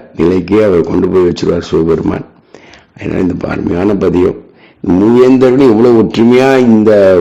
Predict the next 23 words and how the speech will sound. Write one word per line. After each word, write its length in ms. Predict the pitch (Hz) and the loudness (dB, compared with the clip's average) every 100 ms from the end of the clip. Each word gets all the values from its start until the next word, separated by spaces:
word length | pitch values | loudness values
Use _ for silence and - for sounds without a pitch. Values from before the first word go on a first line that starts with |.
| 82 | -2
பதிய, 680 | - 90 113 117 101 101 - - - _ - - | -4 0 2 4 2 0 -6 -18 -20 _ -16 -4
இது 140 | 95 | -4
சான்று, 480 | 85 - 120 127 113 | -2 -4 0 2 2
பெரிய 380 | - 87 104 120 | 0 -2 0 0
அகச்சான்று, 680 | 151 - - 87 85 - - | 0 0 0 -2 -4 -6 -10
ஹிஸ்டரி, 480 | - - 110 95 82 | -6 -2 0 2 0
வரலாற்று 500 | 80 110 117 101 - | 0 2 2 0 -6
சான்று 360 | - 85 82 82 | -4 -2 -2 -4
இது. 240 | 69 - _ _ _ - | -6 -10 _ _ _ -16
இந்த 120 | - - | -12 -2
கோவில்ல 520 | 98 101 92 98 175 | 0 2 0 0 -2
எப்படி 340 | - - 95 | -2 -2 -4
திருப்பணி 380 | - 90 - 95 82 | -2 -4 -2 -4 -2
செய்திருக்காங்க, 760 | 85 85 78 80 85 87 87 - - - - - - | -2 0 -2 -4 -4 -2 -2 -4 -12 -20 -20 -14 -6
எப்படி 300 | 90 101 98 | -2 0 2
வழிபட்டிருக்காங்கன்னு 800 | 87 95 98 85 85 92 95 | 2 2 0 -2 -2 0 0
சுந்தரமூர்த்தி 600 | 101 - 113 147 143 135 | -2 -2 0 2 2 0
சுவாமிகளும் 800 | 117 117 120 110 113 107 82 - - - _ _ - - - _ | 2 2 4 4 4 2 0 -6 -10 -20 _ _ -20 -20 -20 _
நம்முடைய 400 | 92 101 101 95 | -4 0 2 2
மதுரை 520 | 90 95 135 151 156 143 131 | 0 2 4 6 6 4 4
பதியில 680 | 107 107 107 110 117 113 92 | 2 2 2 4 4 4 2
இதை 140 | 101 | 2
சொல்றாங்க. 540 | - 87 85 95 - | 0 0 0 -4 -6